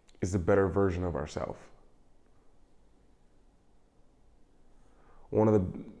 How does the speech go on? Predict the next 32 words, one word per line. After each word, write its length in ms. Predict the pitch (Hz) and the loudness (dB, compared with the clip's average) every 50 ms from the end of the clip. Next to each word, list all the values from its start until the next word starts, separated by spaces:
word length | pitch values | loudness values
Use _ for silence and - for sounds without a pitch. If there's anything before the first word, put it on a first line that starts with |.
| - - - - | -20 -20 -8 -2
one 160 | 107 110 110 | 0 2 2
of 40 | 107 | 2
my, 140 | 101 95 95 95 - - - - - - - - - - - | 2 2 0 -4 -8 -16 -20 -20 -20 -20 -20 -20 -20 -20 -14
probably 240 | - - 208 185 151 | -6 -2 2 4 6
one 80 | 127 113 | 6 8
of 60 | 107 | 6
my 160 | 104 104 - | 4 4 4
favorite 280 | 110 110 107 98 104 98 | 4 4 4 4 4 2
exercises 640 | 101 - 101 92 - - 98 92 92 92 90 90 90 | 2 0 -4 -6 -2 0 2 2 2 0 0 0 -2
I 100 | 92 92 | -2 -2
do 200 | 87 87 104 98 | -2 0 0 0
with 160 | 92 92 95 | 0 0 0
my 140 | 98 90 87 | -2 -2 -2
clients 640 | - 104 101 98 95 92 85 - - - - - - - - - - - - - - - | 0 2 2 2 2 2 0 -4 -6 -10 -16 -18 -20 -20 -20 -20 -20 -20 -20 -14 -10 -8
is 80 | 98 - | -2 0
something 300 | - 107 92 98 101 92 | 2 2 2 2 0 0
called 600 | - 101 98 95 90 90 90 82 - - - - - - - - - - - - | 2 4 6 6 6 6 4 0 -2 -8 -16 -20 -20 -20 -20 -20 -20 -16 -8 -4
the 80 | 98 101 | -2 0
millionaire 520 | 95 101 107 113 117 113 110 104 104 95 | 2 4 6 6 6 6 6 6 4 4
makeover, 580 | 92 92 98 98 95 - 80 69 - - - - - - - - - - | 2 2 2 2 2 2 2 0 0 0 -4 -12 -16 -20 -20 -14 -6 0
the 60 | 101 | 4
millionaire 480 | 113 117 117 120 117 110 107 104 101 | 6 8 8 8 6 4 4 2 0
version 400 | 92 85 98 98 98 87 92 90 | 0 2 2 2 2 0 -2 -4
of 140 | 85 82 78 | -4 -4 -4
them. 240 | 80 85 - - - 101 - - _ _ _ - - - - - - - - - - - - - - - - - - - _ _ _ _ _ _ - - - - - - _ - _ _ _ _ - | -6 -8 -8 -10 -12 -14 -16 -20 _ _ _ -20 -20 -20 -20 -20 -20 -20 -20 -20 -20 -20 -20 -20 -20 -20 -20 -20 -20 -20 _ _ _ _ _ _ -20 -20 -20 -20 -20 -20 _ -20 _ _ _ _ 2
And 80 | 117 | 4
as 60 | 117 | 6
we're 80 | 117 123 | 6 8
doing 200 | 135 185 208 160 | 10 10 10 10
this 120 | 120 101 | 8 6
exercise, 760 | 98 101 101 - 101 87 - 90 80 80 82 82 85 - - - | 6 4 4 2 0 -2 0 2 2 2 2 0 -2 -4 -6 -12
it's, 180 | - - - | -12 -12 -10